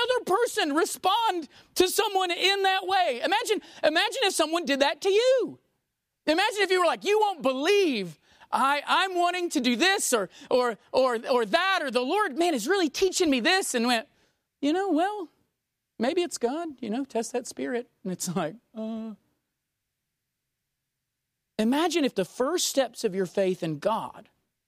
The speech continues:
were met not with joy, but with doubt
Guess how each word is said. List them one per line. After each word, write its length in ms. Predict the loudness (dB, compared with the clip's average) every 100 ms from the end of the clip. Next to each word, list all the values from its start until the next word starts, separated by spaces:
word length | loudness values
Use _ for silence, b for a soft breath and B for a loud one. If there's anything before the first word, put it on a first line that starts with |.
| _ _ _ _ _ _ _ _
were 120 | -2 0
met 220 | -2 -2
not 280 | -4 -4 -2
with 240 | -4 -6
joy, 560 | -4 -2 -2 -6 -14 -18 _ _ _ _ _ _ _ _
but 260 | 0 0 0
with 360 | -4 -4 -8
doubt 560 | -6 -4 -4 -6 -14